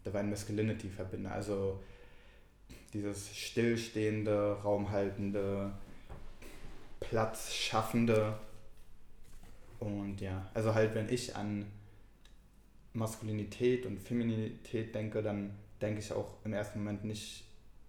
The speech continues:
geschlechterspezifisch, sondern eher als die überliegenden Eigenschaften, zum Beispiel in der Natur, die sich natürlich auch im Geschlecht manifestieren.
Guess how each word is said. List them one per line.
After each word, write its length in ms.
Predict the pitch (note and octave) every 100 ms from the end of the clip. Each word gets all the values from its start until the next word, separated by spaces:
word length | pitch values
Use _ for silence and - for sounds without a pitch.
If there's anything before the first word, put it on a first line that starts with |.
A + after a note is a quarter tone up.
| - - - - - - -
geschlechterspezifisch, 1300 | A2+ - G#2+ A2+ B2 B2 - - - C3 D3 D3 - - - - - - - - - -
sondern 840 | - A2 G#2+ G#2+ G#2 G#2 G#2 G2+ G2+ - - - - - -
eher 260 | A2 A2 G#2
als 320 | G#2 G#2 - - -
die 540 | A2 G#2+ G#2 G#2 G#2 G2+ G#2 - - - - - - - - - - - - - - -
überliegenden 720 | - B2+ A2+ A#2 A2+ G#2+ G2+ -
Eigenschaften, 720 | A2 A2 G#2+ G2+ F#2 - - -
zum 140 | -
Beispiel 300 | G2+ - G#2+
in 140 | - G#2+
der 100 | G#2
Natur, 800 | G2+ G2+ - A#2 A#2 A2 A2 - - -
die 80 | A#2+
sich 160 | A2 -
natürlich 500 | G#2+ - A2+ A2 -
auch 220 | A2 G#2+
im 260 | A2 G#2+ G#2 - - - - -
Geschlecht 640 | - - - G#2 G#2 - A#2+
manifestieren. 1080 | A2 G#2+ - G#2 - - A#2+ B2 D3+ F3+